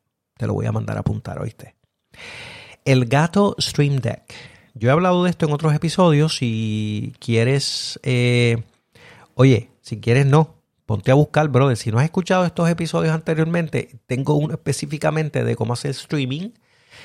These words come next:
y recomiendo el gato Stream Deck. Y esto no es otra cosa que una pequeña consolita, viene en tres tamaños, pequeño, mediano y grande.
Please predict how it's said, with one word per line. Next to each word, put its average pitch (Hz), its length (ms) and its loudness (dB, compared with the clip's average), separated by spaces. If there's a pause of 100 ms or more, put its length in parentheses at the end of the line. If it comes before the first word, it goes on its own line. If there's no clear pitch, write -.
(140)
y 143 100 2
recomiendo 123 440 2
el 139 100 0
gato 123 300 0
Stream 117 560 -4
Deck. - 480 -12
Y 113 200 -4
esto 135 200 -4
no 170 80 -2
es 165 80 -4
otra 180 200 -2
cosa 190 340 -2
que 127 160 -4
una 139 300 -4
pequeña 156 420 -4
consolita, 175 680 2
viene 135 200 4
en 139 80 0
tres 127 200 -2
tamaños, 139 460 0
pequeño, 117 480 -4
mediano 123 380 -4
y 131 60 -6
grande. 104 400 -6